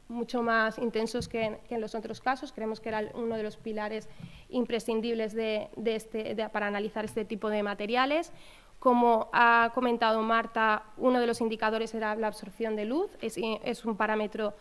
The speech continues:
determinante que puede dar lugar a una actividad mayor o menor de, de un material, incluso en diferentes rangos de, de irradiación.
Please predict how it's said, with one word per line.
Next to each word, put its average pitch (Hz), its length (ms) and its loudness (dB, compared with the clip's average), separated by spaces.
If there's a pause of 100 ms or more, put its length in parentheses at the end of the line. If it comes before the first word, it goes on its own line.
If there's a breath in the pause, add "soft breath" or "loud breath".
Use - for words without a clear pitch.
(280 loud breath)
determinante 226 1000 0
que 220 120 -6
puede 233 280 -2
dar 220 180 0
lugar 220 340 2
a 220 60 2
una 220 140 0
actividad 220 440 0
mayor 220 460 -2
o 220 240 2
menor 220 380 2
de, 214 340 -2 (260 loud breath)
de 240 140 4
un 240 60 4
material, 226 500 2
incluso 220 380 -2
en 220 60 -2
diferentes 214 440 -2
rangos 214 420 -4
de, 214 380 -4 (100)
de 214 600 -2
irradiación. 220 720 0